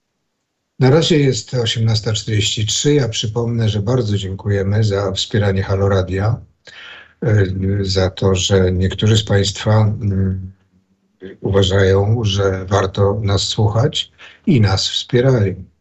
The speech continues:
Wspieracie państwo, mm, i za to wsparcie w tym tygodniu szczególnie dziękujemy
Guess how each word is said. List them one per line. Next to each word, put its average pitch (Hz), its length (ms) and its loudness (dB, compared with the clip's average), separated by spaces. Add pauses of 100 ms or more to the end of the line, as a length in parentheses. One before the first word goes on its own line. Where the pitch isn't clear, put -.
(680)
Wspieracie 113 440 0
państwo, 110 540 2
mm, 104 580 -2
i 104 100 -2
za 101 160 0
to 104 320 0 (280)
wsparcie 107 720 0
w - 40 -6
tym 104 160 -2
tygodniu 98 380 0
szczególnie 101 400 2
dziękujemy 95 760 0